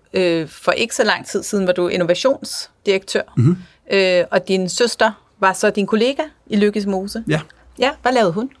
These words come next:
Speaker 2: Hun, i den tid, jeg var der, sad hun med, øh, i I T-projekter, øh, men har også arbejdet lidt med H R, og før det, ligesom mig, i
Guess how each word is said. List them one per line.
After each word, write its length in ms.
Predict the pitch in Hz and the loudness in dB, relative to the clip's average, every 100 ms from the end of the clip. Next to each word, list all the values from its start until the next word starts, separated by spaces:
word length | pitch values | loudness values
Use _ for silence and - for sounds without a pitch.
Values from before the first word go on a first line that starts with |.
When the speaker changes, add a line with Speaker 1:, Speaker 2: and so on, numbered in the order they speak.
| _ _ - 160 | _ _ -4 2
Speaker 2:
Hun, 400 | 143 165 165 - - _ - | 4 6 4 2 -6 _ -4
i 80 | 160 | 2
den 180 | 175 180 | 4 4
tid, 140 | 185 | 4
jeg 220 | 165 156 | 4 4
var 140 | 160 151 | 4 4
der, 200 | 156 151 - - - _ | 2 0 -4 -20 -20 _
sad 220 | - 147 | 0 2
hun 240 | 131 135 131 | 6 6 6
med, 540 | 127 123 117 113 107 110 | 6 4 4 2 0 -2
øh, 380 | 120 110 104 - - | 0 0 -2 -4 -4
i 320 | 131 - 180 | -4 -2 -2
I 40 | |
T-projekter, 600 | 180 170 160 151 147 160 156 _ _ _ - | 0 -2 0 -2 -2 -4 -4 _ _ _ -2
øh, 220 | 143 139 | 2 6
men 420 | 127 123 123 127 | 6 6 6 6
har 100 | 120 | 6
også 220 | 127 131 135 | 6 4 4
arbejdet 440 | 117 113 117 117 | 4 4 4 4
lidt 140 | 117 | 4
med 100 | 120 110 | 4 6
H 60 | |
R, 440 | 131 117 113 120 - | 4 4 4 2 2
og 340 | 123 110 107 - - 123 | 2 4 2 -2 -12 -2
før 220 | 123 117 | 2 2
det, 240 | 117 113 | 2 2
ligesom 280 | 107 110 117 | 2 0 4
mig, 320 | 110 107 117 | 4 4 2
i 280 | 113 117 107 | 2 2 0